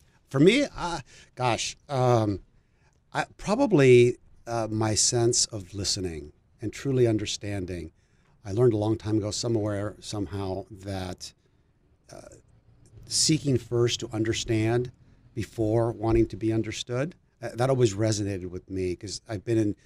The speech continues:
several corporations, several different industries. I've always kind of been sort of an outsider coming into a world where historically outsiders haven't, uh, haven't succeeded. And one of the ways you succeed is you don't, you bring a lot of your viewpoints, but you bring your viewpoints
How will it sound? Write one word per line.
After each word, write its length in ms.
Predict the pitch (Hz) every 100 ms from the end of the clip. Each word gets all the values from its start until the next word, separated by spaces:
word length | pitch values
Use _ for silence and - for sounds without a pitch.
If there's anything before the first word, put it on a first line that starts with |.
| -
several 360 | - 135 127
corporations, 640 | - 120 - 110 113 113 110
several 240 | 117 98
different 260 | 90 - 104
industries. 680 | 143 131 - 123 120 117 - _ _ _ -
I've 140 | 101
always 180 | 120 117
kind 140 | 120
of 80 | 110
been 200 | 113 107
sort 200 | - 113
of 80 | 107
an 60 | - 110
outsider 520 | 104 - 113 110 110
coming 320 | - 107 107
into 260 | 104 - 101
a 20 |
world 460 | 95 101 107 98
where 220 | 101 95 - _
historically 580 | 95 - 107 98 104 101 _ _ -
outsiders 460 | 110 - 110 107 87
haven't, 440 | 98 101 98 -
uh, 280 | 104 92 87 -
haven't 280 | 101 95 -
succeeded. 540 | 92 - 135 202 - _ _ _ _ -
And 240 | 117 120 -
one 120 | 117 127
of 60 |
the 60 | 120
ways 180 | 120 107
you 80 | 104
succeed 520 | 101 - 165 214 113
is 260 | 104 92
you 160 | 107 110
don't, 180 | 143 123
you 180 | 123 110
bring 180 | 95 135
a 60 | 117
lot 160 | 107
of 80 | 98
your 140 | 95
viewpoints, 520 | 92 208 - 98 95 -
but 200 | - -
you 40 |
bring 160 | 110 117
your 100 | 98
viewpoints 600 | 98 - 95 95 -